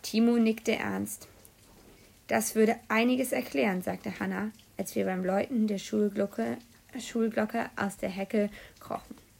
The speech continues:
„Ich hab's mir doch gedacht“, sagte ich, während ich Dornen aus Hannahs Pullover und Haaren pflückte.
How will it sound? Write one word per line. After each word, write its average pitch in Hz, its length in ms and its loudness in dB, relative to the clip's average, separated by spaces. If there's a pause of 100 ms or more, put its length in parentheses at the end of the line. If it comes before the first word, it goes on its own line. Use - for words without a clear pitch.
(1160)
„Ich 339 280 4
hab's 226 280 -2
mir 208 140 2
doch 190 180 -2
gedacht“, 185 500 -6
sagte - 340 -8
ich, - 240 -8 (360)
während 196 260 2
ich - 180 -10
Dornen 196 360 2
aus - 240 -8
Hannahs 190 260 -4
Pullover 196 460 -2
und 185 180 -8
Haaren 185 300 -2
pflückte. - 420 -8